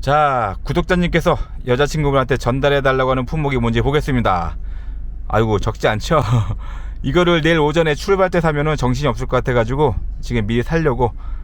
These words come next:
마트에 왔습니다. 삼겹살, 상추 이런 거는 내일 출발 때 사면 될 것 같고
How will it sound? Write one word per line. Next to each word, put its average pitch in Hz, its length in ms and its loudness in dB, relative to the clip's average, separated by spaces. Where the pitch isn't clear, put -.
마트에 98 320 0
왔습니다. 95 580 0
삼겹살, 180 720 0
상추 165 320 -2
이런 135 180 2
거는 131 440 0
내일 117 220 2
출발 160 320 0
때 147 100 0
사면 139 140 2
될 110 140 2
것 131 120 0
같고 123 320 0